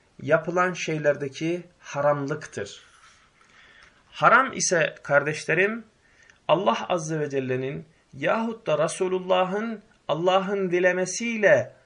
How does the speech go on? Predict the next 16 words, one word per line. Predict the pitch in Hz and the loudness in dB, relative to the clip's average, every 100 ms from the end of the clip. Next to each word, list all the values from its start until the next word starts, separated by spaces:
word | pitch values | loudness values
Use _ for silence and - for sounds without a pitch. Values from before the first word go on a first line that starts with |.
| _ | _
bir | 143 139 220 | -12 -6 -6
işte | - 180 - 170 | -4 -6 -6 -4
hüküm | 160 - 190 180 | -4 -4 -4 0
vererek | 180 196 185 139 - 160 | 2 4 2 -2 -12 -8
bir | 208 | -8
şeyi | 190 175 196 208 | -6 -4 -2 -4
haram | - 151 170 185 160 | -4 0 2 0 -4
kılmasıdır. | 151 127 113 110 107 - - _ _ _ _ _ _ _ _ _ _ | -6 -6 -6 -8 -10 -12 -16 _ _ _ _ _ _ _ _ _ _
Haram | - 151 185 226 - | -2 2 4 2 -2
olan | 156 147 139 131 | -2 0 0 -4
bir | 151 190 - _ | -4 -6 -6 _
fiilin | - - - 160 165 160 180 139 123 - _ - | -20 -16 -12 -10 -6 -2 -2 -4 -10 -16 _ -10
yapılması | 127 151 156 175 170 175 - | 0 0 0 -6 -4 -6 -6
ise | 214 180 151 113 - _ _ _ _ | -6 -2 0 0 -2 _ _ _ _
büyük | 131 127 165 190 - | -10 -6 -4 -4 -6
günahlardandır. | 131 120 - 98 98 101 101 92 - | -6 -6 -6 -8 -8 -10 -12 -14 -20